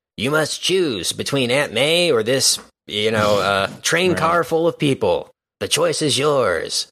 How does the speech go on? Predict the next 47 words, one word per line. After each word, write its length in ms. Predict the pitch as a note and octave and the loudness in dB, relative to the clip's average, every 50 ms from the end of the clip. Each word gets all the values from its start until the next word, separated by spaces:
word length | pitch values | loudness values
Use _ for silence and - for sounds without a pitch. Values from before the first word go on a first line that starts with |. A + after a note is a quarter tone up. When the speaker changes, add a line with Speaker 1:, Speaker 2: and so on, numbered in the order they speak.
| _ - | _ -6
Speaker 1:
And 80 | G2 | -4
then 80 | F#2+ G2 | -4 -2
he 60 | G2+ | -2
drops 260 | G2 A#2 G2+ G2+ - | 0 0 0 0 0
them 80 | - A2+ | -4 -4
at 60 | F#2 | -4
the 60 | F#2 F2 | -4 -2
same 260 | - G2+ G2 G2 F#2 | -2 0 -2 -2 -2
time. 480 | - F2+ F2+ F2+ F2+ F2 E2+ F2 F2 - _ _ _ _ _ - | -2 -2 0 0 0 0 -2 -4 -8 -12 _ _ _ _ _ -6
And, 400 | - F#2+ F#2+ F2+ F2+ F2 E2 - | -2 -2 -2 -2 -4 -6 -6 -8
of 160 | - E2+ - | -8 -8 -4
course, 360 | - G#2+ G#2+ G2 F2+ F2 - - _ _ - - _ _ _ - | -2 0 2 2 2 0 -2 -6 _ _ -20 -20 _ _ _ -6
Spider-Man 560 | - - - G2+ G2 F#2+ F#2 F2 F2+ F2 E2+ | -4 -2 0 0 0 2 2 0 0 0 0
saves 280 | - - F2+ E2+ - | 0 0 0 -2 -2
both 240 | - - F#2 D#2+ - E2 | -2 0 0 0 -2 -4
of 80 | D2+ | -6
them, 220 | D2 D2 C#2+ D#2 E2 | -6 -6 -6 -4 -4
right? 340 | F2 D#2+ D2+ D2+ - D2+ - _ _ _ _ _ | -2 -2 0 0 -2 -4 -6 _ _ _ _ _
Speaker 2:
Right. 240 | - G2 E2 E2 F2+ F#2 | -2 0 0 0 0 -2
Speaker 1:
Uh, 40 | F2 - _ _ _ - | -4 -8 _ _ _ -8
Speaker 2:
Yeah. 60 | - | -6
Speaker 1:
that's, 220 | - - A#2 - - | -4 -4 -2 -4 -2
that's 260 | - D#3+ D#3+ E3 - | 0 0 0 0 0
such 220 | - F#3 E3+ - | 0 0 2 2
an 100 | C#3 A2+ F#2+ | 0 0 2
easy, 480 | G#2 A2 G#2 F#2 G2+ G2 G2 F#2 - _ - - - _ _ _ | 0 0 0 2 0 0 0 -2 -6 _ -20 -20 -20 _ _ _
you 100 | - G2 | -4 -2
know, 100 | F#2+ G2+ | -2 0
they 140 | G2 A2 A#2 | 0 2 0
reuse 480 | A#2 A2+ B2 C3 A#2 A2 A#2+ C#3 C3 F#2+ | 2 2 0 0 0 0 0 0 0 0
that 200 | F#2+ F2+ F2+ - | 0 -2 -2 -2
kind 160 | - G#2 G2+ | -4 -4 -4
of 40 | G2 F#2 | -2 -2
s-, 220 | - - - - _ - - | -2 -2 -2 -4 _ -8 -6
s-, 240 | - - - - - | -6 -6 -6 -8 -10
s-, 320 | - - - - - - - _ _ _ _ _ - | -10 -8 -8 -8 -10 -10 -14 _ _ _ _ _ -4
uh, 360 | G#2 G2 F#2+ G2 G2 F#2 F2+ - _ _ _ | -2 0 2 2 0 0 -2 -4 _ _ _
trope 340 | - - B2 A2+ A2+ - - - _ _ _ | -4 0 0 2 0 0 -4 -10 _ _ _
a 60 | G2+ | -2
lot 180 | G2+ G2 B2+ C#3+ | 0 0 0 0
of 40 | B2 | 0
times, 280 | - G#2 G2+ G2 F#2 - | 0 0 -2 0 0 -2
even 180 | C3 C#3+ D#3 | 0 0 2
in 80 | D3+ D3 | 2 2
The 80 | C#3+ C3 | 2 2
Dark 260 | C#3+ C#3 C3 B2 - | 2 2 0 0 0
Knight. 360 | C#3+ D3 B2+ F2+ - - - | 0 0 0 0 -2 -6 -12